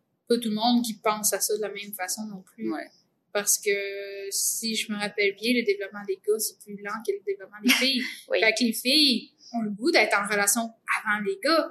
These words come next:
Speaker 1: Fait que combien de gars qui ont commencé des relations, que c'était pas vraiment quelque chose qu'ils recherchaient, qu'ils avaient envie, ni quoi que ce soit.
Speaker 2: Mhm.
Speaker 1: Mais c'était une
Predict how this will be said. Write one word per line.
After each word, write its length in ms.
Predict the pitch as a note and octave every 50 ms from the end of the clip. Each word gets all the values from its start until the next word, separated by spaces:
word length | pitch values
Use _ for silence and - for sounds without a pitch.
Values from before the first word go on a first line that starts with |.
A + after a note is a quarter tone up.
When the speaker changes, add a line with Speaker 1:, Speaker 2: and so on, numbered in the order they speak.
| - - - _ _ _ _
Speaker 1:
Fait 120 | - G#3 -
que 160 | - G#3+ G#3 - -
combien 400 | - A#3+ C4 C#4 C#4 C#4+ D4+ D4
de 80 | B3 A3
gars 240 | G#3+ B3 C4 E4+ F4+
qui 80 | - C4
ont 60 | A3
commencé 440 | A3 A3+ G#3 G#3+ G#3 G#3 G#3 - B3+
des 120 | C4 B3
relations, 460 | A3 G#3 G#3 G3+ G3+ G#3 - B3+ D#4 D#4+
que 100 | C#4 A3
c'était 300 | A3 - - - - - -
pas 80 | -
vraiment 280 | B3+ D4+ C#4 A3 A#3+ C4
quelque 120 | - D4 -
chose 220 | A3+ A#3+ B3+ A#3+ -
qu'ils 120 | G#3 G3 G3
recherchaient, 460 | G3+ G3+ - G3 F#3+ - - B3+ C4
qu'ils 100 | A#3 G3+
avaient 180 | F#3+ F#3+ G3 F#3+ G3 G3
envie, 100 | G3+ A3+
ni 140 | C4+ B3 - -
quoi 120 | - G3
que 60 | F#3+
ce 120 | - F#3 F#3
soit. 280 | - - A3 C4+ D4 G3+
Speaker 2:
Mhm. 80 | F#3 - - - _ _ _ _ _ -
Speaker 1:
Mais 100 | G#3 G#3
c'était 220 | - - - G3+
une 140 | G3 G3+